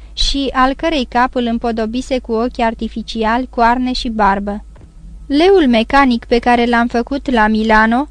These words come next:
era în stare să meargă câțiva pași, îi înștiință el pe invitați,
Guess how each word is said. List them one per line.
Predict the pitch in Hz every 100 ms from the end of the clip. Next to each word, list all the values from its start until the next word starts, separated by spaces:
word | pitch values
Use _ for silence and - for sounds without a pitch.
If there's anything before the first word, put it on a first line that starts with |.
| - - -
era | 277 311 370
în |
stare | 330 - 294 320
să | 285
meargă | 254 247 262 262
câțiva | 262 240 247 262
pași, | - 208 - - - -
îi | 233 240
înștiință | 233 - 233 233 269
el | 254 220 240
pe | 247
invitați, | 226 220 226 - 202 202 -